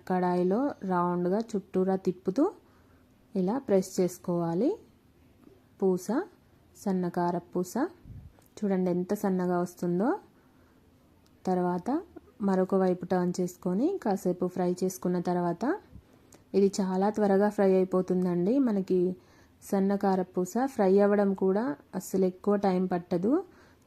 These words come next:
చాలా త్వరగా ఫ్రై, ఫ్రై అయిపోతుంది మనకి. చక్కగా ఫ్రై అయిన తర్వాత తీసి పక్కన పెట్టేసుకొని ఇలా ఒకదాని తర్వాత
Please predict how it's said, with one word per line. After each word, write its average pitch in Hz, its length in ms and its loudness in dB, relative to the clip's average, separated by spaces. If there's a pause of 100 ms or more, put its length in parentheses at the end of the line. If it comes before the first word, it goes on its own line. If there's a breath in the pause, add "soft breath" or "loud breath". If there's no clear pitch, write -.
చాలా 185 420 2
త్వరగా 190 380 2
ఫ్రై, 190 140 2 (260)
ఫ్రై 185 160 2 (100)
అయిపోతుంది 180 500 0 (100)
మనకి. 175 320 0 (1800 soft breath)
చక్కగా 190 440 -2
ఫ్రై 202 140 4 (120)
అయిన 185 180 2
తర్వాత 180 380 0 (240)
తీసి 208 280 0 (100)
పక్కన 180 300 0
పెట్టేసుకొని 180 680 0 (240)
ఇలా 180 160 2 (100)
ఒకదాని 180 400 0
తర్వాత 180 320 0